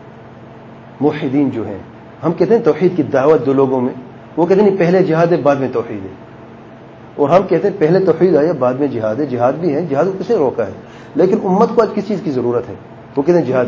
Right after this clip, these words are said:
کی، ہم کہتے ہیں بھی توحید کی دعوت دو۔ ابھی امت میں شرک پھیلا ہوا ہے، ٹارگٹ تو دور کی بات ہے میرے بھائی، یعنی جو ٹارگٹ ہمیں اچیو کرنا ہے وہ تو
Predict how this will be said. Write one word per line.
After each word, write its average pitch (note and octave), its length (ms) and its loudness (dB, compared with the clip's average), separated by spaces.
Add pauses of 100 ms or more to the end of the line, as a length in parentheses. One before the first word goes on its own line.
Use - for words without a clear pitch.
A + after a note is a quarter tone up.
کی، A2 60 -10 (160)
ہم C3 100 -2
کہتے C3 200 -2
ہیں F#3+ 60 -2
بھی - 80 -4
توحید C#3 260 -4
کی C3 60 -4
دعوت A2+ 380 -4
دو۔ G#2 40 -10 (680)
ابھی D#3 400 2 (960)
امت E3+ 360 2
میں D3 280 0 (1400)
شرک G3+ 300 -8
پھیلا C#3+ 220 -2
ہوا A#2 200 -2
ہے، G2 120 -8 (720)
ٹارگٹ F#3+ 460 0
تو G3 60 0
دور E3+ 300 4
کی F#3+ 160 0
بات D3 240 4
ہے D3+ 60 2
میرے C3 160 2
بھائی، B2+ 220 0 (680)
یعنی C#3 180 -2
جو D#3 100 0
ٹارگٹ D3+ 360 2
ہمیں D#3 160 2
اچیو D3+ 320 0
کرنا C#3+ 240 2
ہے G3 60 4
وہ G#3+ 100 2
تو F#3+ 100 -4